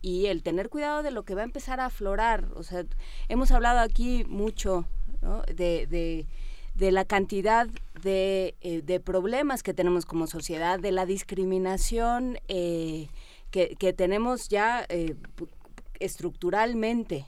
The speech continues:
¿no? La, las desigualdades, la, la cantidad de formas muy veladas de discriminación que existen en el discurso. Lo platicábamos ayer con Polo Baliñas de muchas maneras y van a empezar a salir.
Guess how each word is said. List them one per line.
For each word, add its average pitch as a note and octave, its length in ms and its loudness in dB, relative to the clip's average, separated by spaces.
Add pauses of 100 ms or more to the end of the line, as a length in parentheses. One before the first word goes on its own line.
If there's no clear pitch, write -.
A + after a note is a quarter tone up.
(120)
¿no? G#3+ 180 -6
La, F3+ 280 0
las D#3+ 240 -2
desigualdades, E3 1120 0
la, D3+ 560 -2 (340)
la F3+ 100 0
cantidad G3+ 580 0 (380)
de G3+ 420 2
formas A#3+ 760 2
muy B3+ 360 6
veladas G3 600 2
de F3 120 -2
discriminación E3 960 -2
que F#3 100 -6
existen E3+ 420 -4
en D#3+ 140 2
el D#3 120 -2
discurso. C4+ 460 -2
Lo F3+ 100 0
platicábamos G3+ 640 -4
ayer F#3 240 -2
con F#3 200 -6
Polo F3 280 -2
Baliñas E3+ 480 -2
de E3 60 -8
muchas F3 320 -6
maneras F#3 420 0
y A#3+ 80 -6
van D4 160 0
a A4 40 -2
empezar C#4 300 -4
a D4 60 -2
salir. C#4 460 -2